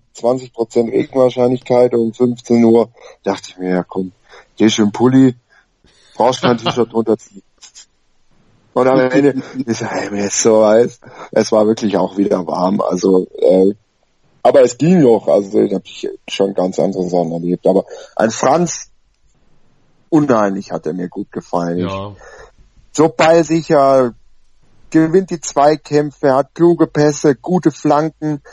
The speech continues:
Speaker 1: auch wenn's bei ihm immer so ein bisschen so komisch einfach aussieht. Er hat manchmal einfach eine komische Körperhaltung, auch bei der Flanke beim eins null. Die ganz komische Körperhaltung, aber eine tolle Flanke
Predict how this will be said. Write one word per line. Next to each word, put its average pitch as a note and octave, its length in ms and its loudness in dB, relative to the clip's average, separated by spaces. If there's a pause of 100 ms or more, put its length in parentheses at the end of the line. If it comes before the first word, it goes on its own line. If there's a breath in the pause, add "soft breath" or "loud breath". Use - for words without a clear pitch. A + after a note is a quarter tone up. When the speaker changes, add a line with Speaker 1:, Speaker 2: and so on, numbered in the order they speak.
(160 loud breath)
Speaker 1:
auch B2 200 -2
wenn's F3 220 0
bei D#3 160 0
ihm E3+ 240 -6
immer G3+ 240 0
so F#3 160 4
ein E3+ 100 0
bisschen F#3 380 -2
so D3+ 220 2 (1600)
komisch C4 540 2
einfach G#2+ 360 -2
aussieht. G#2 600 -2
Er G#2+ 120 4
hat C3 140 -2
manchmal D#3 340 -2
einfach C#3 180 -6
eine C#3 80 -4
komische D3+ 460 0
Körperhaltung, D3 640 0
auch C#3 120 -2
bei - 120 -2
der B2 160 0
Flanke C3+ 460 -4
beim B2+ 200 0
eins - 320 -6
null. E3 280 4 (1160)
Die - 120 -8
ganz G3 340 -2 (280)
komische F3+ 640 2
Körperhaltung, F3+ 840 0
aber B2+ 220 2
eine B2+ 340 -2
tolle F3+ 340 0
Flanke F3 560 -2